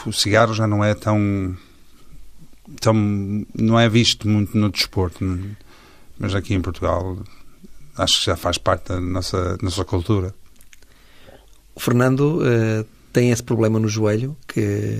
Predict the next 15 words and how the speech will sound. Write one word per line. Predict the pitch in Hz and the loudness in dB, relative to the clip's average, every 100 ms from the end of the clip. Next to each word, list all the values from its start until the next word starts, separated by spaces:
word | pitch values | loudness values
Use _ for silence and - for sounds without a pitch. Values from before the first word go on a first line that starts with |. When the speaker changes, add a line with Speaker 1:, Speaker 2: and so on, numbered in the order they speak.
| 110 110 | -4 -6
Speaker 2:
referiu, | - - 113 110 123 175 - | -8 -4 2 2 2 -2 -4
eh, | 113 | -2
não | 104 107 | -2 0
tem | 117 | 0
cartilagem | - - 117 104 110 117 120 135 | 0 0 2 2 2 2 0 0
num | 117 110 | 0 0
dos | 110 104 | 0 0
joelhos, | 107 104 113 131 - - | 0 2 0 -2 -4 -2
eh, | 110 101 104 113 120 - | 0 0 -4 -6 -2 2
tem | 135 | 2
quarenta | - 123 120 | 4 2 2
e | 117 | 0
cinco | 123 117 | -2 0
anos, | 117 131 127 101 | 0 0 0 0
Speaker 1:
Uhum. | 110 | 0